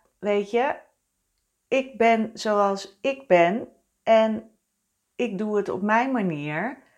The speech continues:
En ik ben niet voor niks aangenomen voor een bepaalde functie. Kijk, dat is natuurlijk inderdaad, als je voor jezelf werkt,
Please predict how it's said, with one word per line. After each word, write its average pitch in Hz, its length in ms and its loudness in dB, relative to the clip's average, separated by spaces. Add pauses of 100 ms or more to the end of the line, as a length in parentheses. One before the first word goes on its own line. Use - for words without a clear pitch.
(800)
En 233 140 10
ik 208 140 -2
ben 175 160 0
niet 156 160 -6
voor 139 140 -12
niks 127 240 -8
aangenomen 196 880 2
voor 196 200 -2
een 190 100 0
bepaalde 180 500 4
functie. 175 1040 -4
Kijk, 143 220 -2
dat 147 180 -14
is 160 140 -12
natuurlijk 160 320 -12
inderdaad, 147 420 -2
als 151 160 -12
je - 60 -16
voor 156 120 -6
jezelf 165 420 4
werkt, 143 580 -2